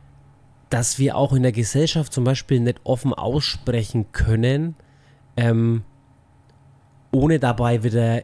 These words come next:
in so eine, wie soll ich sagen, Schublade zu kommen, wenn jemand was falsch gemacht hat. Verstehst du, was ich mein?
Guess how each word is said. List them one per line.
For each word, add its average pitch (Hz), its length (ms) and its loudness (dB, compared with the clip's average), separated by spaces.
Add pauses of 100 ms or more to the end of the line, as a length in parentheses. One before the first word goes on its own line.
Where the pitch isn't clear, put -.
(120)
in 120 160 0
so - 200 -2
eine, 107 420 0
wie 104 60 -6
soll 107 100 0
ich 104 80 -4
sagen, 113 260 -2
Schublade 107 840 -2
zu - 140 -6
kommen, 123 680 -2 (3000)
wenn 127 180 2
jemand 131 220 4
was 113 120 -2
falsch 165 280 -2
gemacht 107 240 -2
hat. 101 120 -2
Verstehst 156 280 -2
du, 196 40 -2
was 185 80 -2
ich 175 80 -4
mein? 202 240 -2